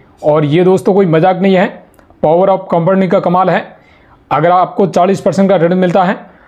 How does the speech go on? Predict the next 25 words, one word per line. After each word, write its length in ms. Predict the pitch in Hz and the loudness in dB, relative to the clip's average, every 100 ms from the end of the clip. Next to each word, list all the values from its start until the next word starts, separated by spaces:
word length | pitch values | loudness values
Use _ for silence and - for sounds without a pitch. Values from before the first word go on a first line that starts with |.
| _ - | _ -2
तो 80 | |
monthly 340 | 147 175 185 190 | 0 0 2 2
आपके 240 | 180 208 | 0 0
हज़ार 320 | 185 147 170 175 | 0 2 0 0
रुपये 180 | 185 | -2
की 60 | 185 | 0
value 300 | 170 185 175 123 - - 175 | 0 2 0 -2 -12 -4 -2
पच्चीस 320 | 139 202 190 | 0 0 0
साल 160 | 190 | 0
बाद 280 | 185 190 180 - | 0 -2 -4 -6
अट्ठावन 340 | 165 196 196 170 | -2 0 -2 -2
करोड़ 260 | 190 196 | 0 0
रुपए 160 | 170 175 | 2 2
का 120 | 208 - - | 0 -4 -8
fund 240 | - 196 | -4 -2
बना 220 | 160 175 185 | 0 -2 0
सकती 300 | 170 131 170 | -2 0 0
है। 100 | 127 - _ _ - | -2 -6 _ _ -20
ठीक 260 | - 190 180 | -4 -2 2
है, 60 | 196 | 2
ये 160 | 190 | 2
कोई 180 | 190 196 | 2 0
fix 260 | - 208 202 | 0 -2 2
नहीं 140 | 202 | 2
है, 280 | 185 262 | 2 -2